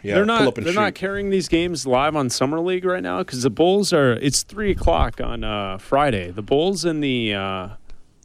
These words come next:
Speaker 2: the Mavs, I think, are playing in Summer League action right now,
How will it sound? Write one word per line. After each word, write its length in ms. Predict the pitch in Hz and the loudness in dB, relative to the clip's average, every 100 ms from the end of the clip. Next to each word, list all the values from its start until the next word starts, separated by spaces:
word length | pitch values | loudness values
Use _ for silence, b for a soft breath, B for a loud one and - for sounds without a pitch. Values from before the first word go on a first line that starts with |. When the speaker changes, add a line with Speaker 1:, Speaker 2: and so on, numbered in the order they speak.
| B B B B B | B B B B B
Speaker 2:
the 80 | - | -4
Mavs, 440 | 113 120 170 165 139 | 0 0 0 0 0
I 100 | 107 | 0
think, 260 | - 117 113 | -2 -6 -6
are 80 | 98 | -8
playing 640 | - 147 170 110 90 82 - - - - - - _ - _ _ | -2 0 0 -2 -8 -16 -18 -16 -14 -16 -16 -20 _ -20 _ _
in 100 | 117 | -6
Summer 320 | - 160 165 | -2 0 0
League 220 | 143 110 95 | 0 0 -2
action 420 | - - 117 92 | -8 -10 -8 -8
right 180 | 90 90 | -8 -8
now, 320 | 85 85 | -12 -14